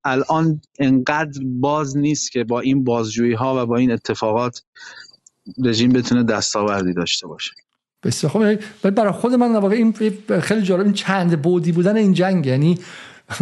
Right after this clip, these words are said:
Speaker 2: اسرائیل دنبال اینه که گروگان شهروند بگیره، زیر شکنجه ازشون اطلاعات درباره تونل ها بگیره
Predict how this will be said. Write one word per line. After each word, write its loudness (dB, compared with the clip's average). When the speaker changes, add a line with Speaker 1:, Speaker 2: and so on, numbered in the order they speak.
Speaker 2:
اسرائیل 0
دنبال 0
اینه 2
که 0
گروگان 2
شهروند -2
بگیره، 0
زیر 0
شکنجه 0
ازشون 0
اطلاعات 0
درباره -2
تونل 0
ها 0
بگیره -2